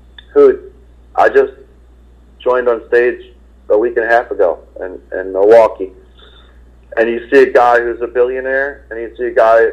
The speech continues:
who couldn't be happier to get up on stage and play his music in front of all his adoring fans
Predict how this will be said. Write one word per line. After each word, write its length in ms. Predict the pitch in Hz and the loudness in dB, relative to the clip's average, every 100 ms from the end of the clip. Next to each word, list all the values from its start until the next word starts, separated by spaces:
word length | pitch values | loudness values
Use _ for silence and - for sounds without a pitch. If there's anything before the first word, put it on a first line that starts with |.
| - | -4
who 400 | 120 110 107 - - | -8 -4 -4 -4 -8
couldn't 260 | - 147 160 | -4 -2 -2
be 140 | 151 | -6
happier 760 | 139 131 120 113 104 98 98 - - _ _ _ - | -2 0 0 -2 -2 -2 -2 -8 -20 _ _ _ -8
to 80 | - | -4
get 200 | 127 - | -4 2
up 200 | 139 139 | 2 2
on 240 | 135 120 - | -4 -6 -2
stage 520 | 117 110 110 - - _ _ _ _ - | 2 2 0 -6 -20 _ _ _ _ -20
and 140 | 117 | -12
play 280 | - 120 - | 2 6 6
his 180 | 131 120 | 4 0
music 540 | 113 120 107 113 - - _ - | -4 -8 -2 -4 -4 -20 _ -18
in 80 | 104 - | -18 -12
front 180 | 113 | -10
of 60 | 107 | -4
all 240 | 107 113 | 0 2
his 260 | 117 110 110 - - | 0 -2 -6 -14 -12
adoring 560 | 98 117 117 120 110 - | -6 -2 -2 -2 -6 -4
fans 420 | 120 110 107 | -2 -2 -4